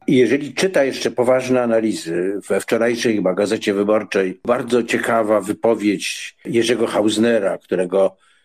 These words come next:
powiedziałbym, niezależność, powaga jest oczywista i który mówi o tym, że wchodzimy w najgorszy, najtrudniejszy cykl gospodarczy od lat, to będzie przemawiało do ludzi. Ta władza nie daje sobie rady, nie umie sobie z tym dać rady. I to ludzie widzą, więc postulaty ekonomiczne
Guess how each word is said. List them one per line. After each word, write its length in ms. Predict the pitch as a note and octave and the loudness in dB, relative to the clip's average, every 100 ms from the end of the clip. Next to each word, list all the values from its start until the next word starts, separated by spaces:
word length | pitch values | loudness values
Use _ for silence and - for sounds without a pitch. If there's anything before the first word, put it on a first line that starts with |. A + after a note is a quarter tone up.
| _ _ | _ _
powiedziałbym, 400 | E3+ F3+ F3 D#3+ | 0 2 2 4
niezależność, 800 | D#3 C#3 B2+ B2+ A2+ A2 G#2+ - | 2 2 2 0 0 0 0 -2
powaga 460 | - A2 A#2 G#2+ G#2 | -2 0 0 0 -2
jest 220 | F#2+ - | -2 -4
oczywista 580 | C3 A#2+ E2+ - A#2 B2+ - | -2 -2 -2 -2 -4 -4 -4
i 80 | C3 | -2
który 220 | D3+ C#3 | 2 2
mówi 280 | D3+ C#3 D#3 | 2 2 2
o 120 | C#3 | 2
tym, 180 | C3+ A#2 | 0 0
że 140 | A2+ | 0
wchodzimy 420 | A#2 B2+ A#2+ C#3 | 0 -2 2 0
w 80 | A2+ | 2
najgorszy, 500 | B2+ A#2+ C3+ C#3 A#2+ | 0 0 -2 -2 -2
najtrudniejszy 580 | A2+ A#2 A#2+ C3 C3+ A#2+ | -2 0 0 0 -2 -4
cykl 300 | B2+ A#2+ A2 - - _ _ - | -4 -2 -4 -6 -16 _ _ -4
gospodarczy 680 | C3+ - C3 C3 A#2+ B2+ | -4 0 0 2 2 0
od 80 | A2 | 2
lat, 260 | G2+ - - | -2 -2 -2
to 100 | F3+ | 0
będzie 280 | G#3 G3 | 0 -2
przemawiało 600 | G#3+ - G3 F#3+ G3+ G3+ G3+ | -2 0 0 2 2 4 4
do 100 | G#3 | 4
ludzi. 400 | G3+ - - - _ | 4 2 -6 -20 _
Ta 120 | C#3 | -4
władza 560 | C3 B2+ A#2 A2 C3+ D3 - | 2 2 2 2 0 0 0
nie 200 | C3 D3 | 2 2
daje 360 | C#3+ D3 D#3+ | 2 0 0
sobie 300 | D#3+ E3+ F#3 | -2 0 2
rady, 320 | G#3 F#3 F#2 G#2+ | 2 0 0 2
nie 180 | F3 | 2
umie 280 | C4+ C4+ D#3+ | 4 4 4
sobie 260 | - F#2 F2+ | 0 -4 -6
z 80 | - | -6
tym 140 | F#2 | -8
dać 220 | E2 - | -6 -8
rady. 160 | E2 - - | -12 -12 -8
I 100 | B2+ | -2
to 100 | C#3+ | 0
ludzie 300 | B2+ A#2+ C#3+ | 0 0 0
widzą, 340 | G3+ F#3 F#2 | 0 -2 -4
więc 180 | D#2 G2 | -4 -4
postulaty 500 | - C#3 B2+ D#3 F#3 | -4 -2 0 2 2
ekonomiczne 800 | F#3+ E3+ E3+ A#2 - - A#2 | 0 2 0 -2 -6 -2 -2